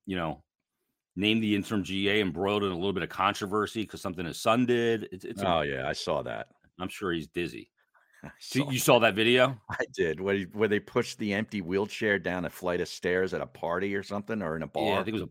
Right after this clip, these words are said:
Speaker 1: bar. I think it was an
Speaker 2: Yeah.
Speaker 1: upstairs bar.
Speaker 2: Looked like it was rocking inside that bar, though, man.
Speaker 1: Yeah, it was,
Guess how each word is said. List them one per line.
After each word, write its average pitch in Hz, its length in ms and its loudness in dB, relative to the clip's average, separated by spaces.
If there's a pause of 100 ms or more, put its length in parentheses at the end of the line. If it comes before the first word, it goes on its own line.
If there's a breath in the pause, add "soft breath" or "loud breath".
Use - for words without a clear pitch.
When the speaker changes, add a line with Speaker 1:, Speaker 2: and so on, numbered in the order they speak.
Speaker 1:
bar. 73 360 0
I - 20 -8
think 78 100 -10
it 101 40 -6
was 80 100 -6
an 78 80 0
Speaker 2:
Yeah. 71 60 -2
Speaker 1:
upstairs 78 480 -6
bar. 71 480 -4
Speaker 2:
Looked 127 160 6
like 135 180 6
it 95 60 0
was 78 120 -2
rocking 85 460 4
inside 73 400 -4
that 67 200 -6
bar, 98 280 2
though, 58 200 -6
man. 60 260 -14 (340)
Speaker 1:
Yeah, 92 340 0 (220)
it 78 60 -10
was, 85 140 -6